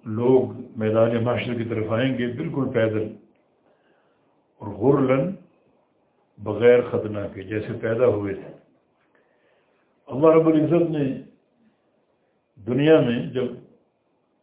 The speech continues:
لوگوں نے انکار کیا بعد، بعد الموت کا، قبروں سے اٹھائے جانے کا، اور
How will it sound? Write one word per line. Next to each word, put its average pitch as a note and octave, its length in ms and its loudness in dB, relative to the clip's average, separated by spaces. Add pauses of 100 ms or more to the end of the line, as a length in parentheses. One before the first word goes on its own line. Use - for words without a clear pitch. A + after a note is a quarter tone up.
لوگوں A#2+ 360 -2
نے C3 80 -2
انکار B2 380 2
کیا A2 280 -4 (1300)
بعد، - 460 0
بعد B2 180 -2
الموت A#2 560 2
کا، C3 60 -6 (1700)
قبروں C3 320 -2
سے C#3 100 0
اٹھائے B2+ 340 -2
جانے C3 300 2
کا، C#3 140 -4 (1900)
اور A2 380 2